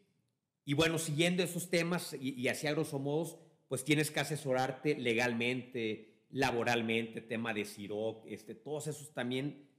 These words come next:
temas que, que, que rodean el tema de la construcción que no se ven, pero son costos importantes.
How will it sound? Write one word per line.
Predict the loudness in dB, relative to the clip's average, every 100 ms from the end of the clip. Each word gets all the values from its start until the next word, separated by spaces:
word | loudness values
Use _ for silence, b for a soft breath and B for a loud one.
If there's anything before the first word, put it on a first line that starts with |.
| _ 2
temas | 4 4 -2
que, | -2 -4 -2
que, | 0 0 2 -2 -4
que | -6
rodean | -2 0 2 2 0 -4 -8
el | -12 -6
tema | -4 -2
de | 0
la | -2
construcción | -6 -14 -10 -10 -4
que | -4
no | -4
se | -4 -2
ven, | -2 -4 -12
pero | -14 -12
son | -12
costos | -10 -10 -10 -10
importantes. | -10 -10 -6 -6 -4 -6 -8